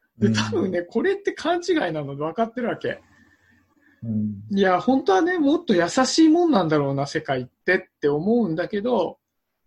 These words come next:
Speaker 1: その、やっぱ昔から持ってるものが捨てきれない。だから何かあった時に怒りってなって出てきたりするわけよ。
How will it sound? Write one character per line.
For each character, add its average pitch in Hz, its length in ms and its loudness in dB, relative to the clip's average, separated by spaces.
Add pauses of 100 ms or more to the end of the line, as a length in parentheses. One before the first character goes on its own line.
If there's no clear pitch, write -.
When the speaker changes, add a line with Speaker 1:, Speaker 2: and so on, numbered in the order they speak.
(160)
Speaker 1:
そ - 280 -2
の、 269 440 0 (160)
や 196 100 0
っ 175 40 -2
ぱ 165 80 -2
昔 220 460 0
か 370 120 -2
ら 359 80 -2
持 370 140 0
っ 359 80 -12
て 196 120 2
る 165 80 0
も 147 100 -4
の 131 80 -6
が 123 100 -14
捨 - 140 -14
て 294 140 0
き 277 120 -6
れ 247 140 0
な 220 140 2
い。 185 60 -2 (580)
だ 214 100 2
か - 20 4
ら - 40 2
何 370 260 2
か 180 140 0
あ 175 40 -2
っ 170 60 -8
た 170 140 -4
時 143 220 -6
に 139 280 -6 (120)
怒 226 280 2
り 247 100 2
っ - 40 0
て 190 160 -4
な 147 80 0
っ 135 80 -6
て 135 180 -10
出 247 200 2
て 214 100 2
き - 80 -10
た 156 80 0
り 127 60 -4
す 131 100 -10
る 127 80 -6
わ 120 100 -8
け - 100 -16
よ。 - 160 -14